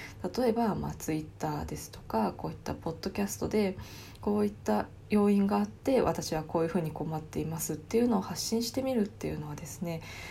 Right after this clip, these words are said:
まあ、自分の、えー、心もすっきりしますし、あとはですね、それを聞いた方がですね、えー、実際にですね、えー、心がけてくださったりですとか、えー、そういったことを、えー、実行して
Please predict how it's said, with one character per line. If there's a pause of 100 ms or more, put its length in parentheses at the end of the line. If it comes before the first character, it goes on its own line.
(140)
ま
あ、
自
分
の、 (160)
え
ー、
心
も
す
っ
き
り
し
ま
す
し、 (340)
あ
と
は
で
す
ね、
そ
れ
を
聞
い
た
方
が
で
す
ね、
え
ー、
実
際
に
で
す
ね、 (960)
え
ー、
心
が
け
て
く
だ
さ
っ
た
り (100)
で
す
と
か、 (600)
え
ー、
そ
う
い
っ
た
こ
と
を、 (460)
え (880)
ー、
実
行
し
て